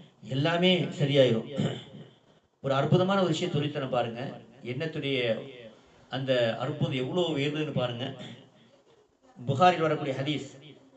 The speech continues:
நபி ஸல்லல்லாஹு அலைஹி வஸல்லம் சொல்றாங்க, "இன்னல்லாஹ கதபல் ஹஸனாத் வ ஸய்யாத்." அல்லாஹ் தஆலா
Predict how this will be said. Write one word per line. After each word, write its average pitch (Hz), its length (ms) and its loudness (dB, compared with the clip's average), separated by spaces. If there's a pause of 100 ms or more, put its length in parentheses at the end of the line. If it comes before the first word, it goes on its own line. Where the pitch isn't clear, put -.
(420)
நபி 143 120 -2
ஸல்லல்லாஹு 156 40 -2
அலைஹி 151 240 2
வஸல்லம் 139 100 -2
சொல்றாங்க, 135 300 0 (1200)
"இன்னல்லாஹ 180 440 4 (100)
கதபல் 147 400 0
ஹஸனாத் 151 480 -2
வ 139 40 0 (100)
ஸய்யாத்." 127 440 -2 (1500)
அல்லாஹ் 165 340 4
தஆலா 143 260 4